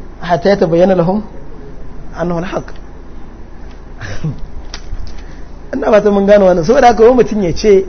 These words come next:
Ubangiji Allah Maɗaukakin Sarki yana ko ina, wannan wata mummunar aƙida yake so ya, ya cusa cikin mutane. Kuma babu cin karo tsakanin ayoyin da suka nuna Ubangiji Allah Maɗaukakin Sarki yana ina?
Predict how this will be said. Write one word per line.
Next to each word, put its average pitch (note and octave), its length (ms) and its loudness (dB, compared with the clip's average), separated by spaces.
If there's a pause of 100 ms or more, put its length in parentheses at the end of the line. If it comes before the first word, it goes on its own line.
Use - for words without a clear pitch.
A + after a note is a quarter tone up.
Ubangiji F#3 400 -2
Allah F#3 180 2
Maɗaukakin E3+ 360 -2
Sarki F3 280 -2
yana F#3 220 2
ko F3+ 180 -2
ina, F3 300 -2 (340)
wannan G#3 220 2
wata F3+ 200 2
mummunar F#3+ 560 2
aƙida F#3 340 0
yake D#3 220 -4
so D#3 120 -6
ya, C#3+ 60 -4 (300)
ya C3 120 -10
cusa D#3 220 -6
cikin C3+ 200 -10
mutane. A#2 280 -10 (760)
Kuma G#3+ 200 6
babu A#3+ 300 8
cin G#3+ 220 2
karo G3+ 240 6
tsakanin G3+ 480 2
ayoyin A3+ 360 8
da F#3+ 80 0
suka G3+ 220 -2
nuna G3+ 180 0
Ubangiji G3+ 380 -2
Allah G3 180 2
Maɗaukakin F#3 300 0
Sarki F#3 240 -2
yana G3+ 200 2
ina? E3 200 -4